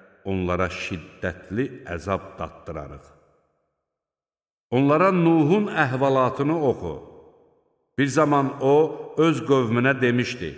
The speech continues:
"Ey qövmüm, əgər aranızda qalmağım və Allahın ayələrini xatırlatmağım sizə ağır gəlirsə,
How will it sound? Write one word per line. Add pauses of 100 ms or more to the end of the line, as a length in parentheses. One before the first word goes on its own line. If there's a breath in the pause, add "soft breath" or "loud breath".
(300)
"Ey
qövmüm, (960)
əgər
aranızda
qalmağım (720)
və
Allahın (120)
ayələrini (120)
xatırlatmağım
sizə
ağır
gəlirsə,